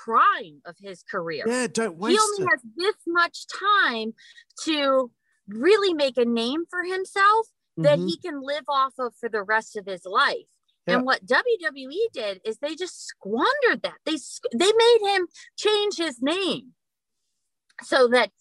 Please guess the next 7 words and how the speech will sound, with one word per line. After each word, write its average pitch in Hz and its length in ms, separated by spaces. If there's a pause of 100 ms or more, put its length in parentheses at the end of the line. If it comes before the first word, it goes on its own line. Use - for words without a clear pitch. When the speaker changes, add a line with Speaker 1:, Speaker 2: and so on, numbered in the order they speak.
(200)
Speaker 1:
he 302 160
couldn't 240 360
make 185 220
money. 214 400 (640)
And, 277 200
like, 277 220 (180)
that, 359 480